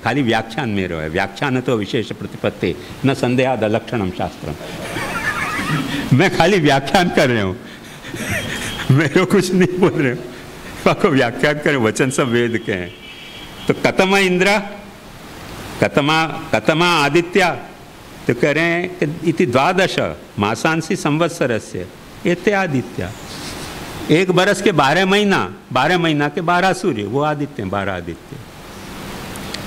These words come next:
अरे तो सूर्य तो एक को एक, बारह आदित्य कैसे हो गए? अरे भाई, पर संवेदना चाहिए कि जेठ को सूरज कैसो है, श्रावण को सूरज कैसो है, ठंडी को सूरज कैसो है,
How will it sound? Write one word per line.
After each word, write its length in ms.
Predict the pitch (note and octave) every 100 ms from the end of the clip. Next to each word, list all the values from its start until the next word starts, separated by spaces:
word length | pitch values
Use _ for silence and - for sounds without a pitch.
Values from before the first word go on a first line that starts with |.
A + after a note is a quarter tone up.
| - - - - - - - -
अरे 120 | B2
तो 120 | -
सूर्य 340 | - C3 C3 C#3+
तो 120 | F#3+
एक 180 | F3 G3
को 60 |
एक, 120 | F#3
बारह 540 | F#3+ F3+ D3 C3 D#3+ F3
आदित्य 320 | E3+ F#3 G3
कैसे 320 | F3+ F#3 -
हो 80 | F#3
गए? 260 | E3 A#2 A#2+ - - - - - - - -
अरे 180 | - D3
भाई, 240 | B2 B2 E3+
पर 140 | G3
संवेदना 640 | - C3+ E3 G3 G#3 A3+
चाहिए 460 | A3+ G#3+ F#3 E3 G#2+ F2+ - - - -
कि 80 |
जेठ 340 | G#2 B2+ C#3+ -
को 100 | G#3+
सूरज 340 | F3+ E3 E3+
कैसो 360 | - D#3+ D3 F3+
है, 380 | D3+ D#3+ E3 - - - - - - - - - - - - - - -
श्रावण 400 | - C#3 C#3 D#3+
को 140 | D#3+ D#3+
सूरज 340 | E3+ E3 E3 D3+
कैसो 280 | D#3 - F3
है, 480 | D3+ D#3+ D3+ - - - - - - - - - - - -
ठंडी 260 | C#3 C#3
को 160 | E3 F3+
सूरज 380 | - E3 F3 -
कैसो 320 | E3 C#3+ F3+
है, 260 | D#3+ E3